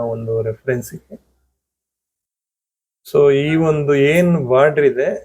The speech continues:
ಇದು ನಮ್ಮ ಗ್ರಾಮದ ಗಡಿ. ಈ ಗಡಿಯಿಂದ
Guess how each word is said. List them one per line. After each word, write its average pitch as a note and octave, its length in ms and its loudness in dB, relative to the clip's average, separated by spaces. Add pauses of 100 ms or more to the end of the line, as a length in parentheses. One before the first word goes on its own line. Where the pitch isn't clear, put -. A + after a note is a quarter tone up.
(320)
ಇದು D3+ 180 -8 (120)
ನಮ್ಮ C#3+ 180 0
ಗ್ರಾಮದ B2+ 480 -2 (880)
ಗಡಿ. A#2+ 300 -4 (1160)
ಈ C3+ 160 0
ಗಡಿಯಿಂದ C#3+ 580 0